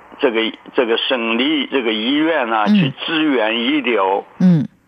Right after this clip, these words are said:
Speaker 1: 那我看了很多小孩也带来给我看，我一看小孩刚刚好像，我就想一个想法，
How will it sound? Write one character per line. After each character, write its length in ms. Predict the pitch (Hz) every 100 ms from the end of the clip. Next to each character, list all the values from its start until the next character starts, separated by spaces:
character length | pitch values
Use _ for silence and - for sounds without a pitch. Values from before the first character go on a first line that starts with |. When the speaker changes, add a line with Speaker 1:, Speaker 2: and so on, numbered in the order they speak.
| _ _
Speaker 1:
那 420 | 165 147 135 131 120 - - - - _ _ - -
我 180 | 156 175 -
看 220 | 220 214
了 200 | 165 147
很 340 | - 147 131
多 280 | 143 208 214 - - - - - - - - -
小 260 | 147 120 113
孩 420 | 117 120 147 95
也 120 | 135 139
带 200 | - 180
来 160 | 143
给 140 | 131 156
我 260 | 147 117
看， 320 | - - 160 - - - - - - -
我 160 | 214
一 120 | 247
看 280 | 220 233 190
小 300 | - 156 131
孩 420 | 113 131 139 220 - - - - - _ _ _
刚 300 | 196 226 247
刚 200 | 208 202
好 200 | - 185
像， 320 | 190 180 120 - -
我 260 | 123 123 147
就 180 | 170
想 440 | 151 - 120 123 143
一 100 | 156
个 120 | 156
想 360 | - 135 117 117
法， 200 | 135